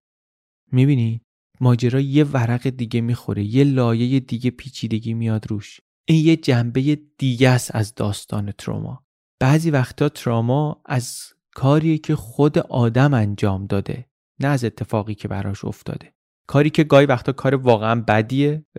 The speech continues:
مثل کاری که تام کرده و مدام وقتی تو ذهنش میاد این شرم سنگینم همراهش میاد، گاهی پیچیده تر از اینه حتی.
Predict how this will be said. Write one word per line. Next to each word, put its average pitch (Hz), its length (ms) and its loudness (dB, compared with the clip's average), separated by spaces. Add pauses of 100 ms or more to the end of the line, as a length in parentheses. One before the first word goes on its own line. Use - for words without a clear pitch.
(120)
مثل 117 220 -2
کاری 120 260 -2
که 127 140 -8
تام 113 300 -4
کرده 110 560 -6 (280)
و 127 120 4
مدام 123 760 2
وقتی 120 340 -6
تو 120 140 -6
ذهنش 110 520 -2
میاد 117 460 -2
این 120 200 -2
شرم 127 580 0
سنگینم 113 800 -2
همراهش 107 600 -2
میاد، 147 360 0 (260)
گاهی 180 380 4
پیچیده 117 720 -4
تر 120 280 0
از 101 180 -2
اینه 95 160 -8
حتی. - 360 -16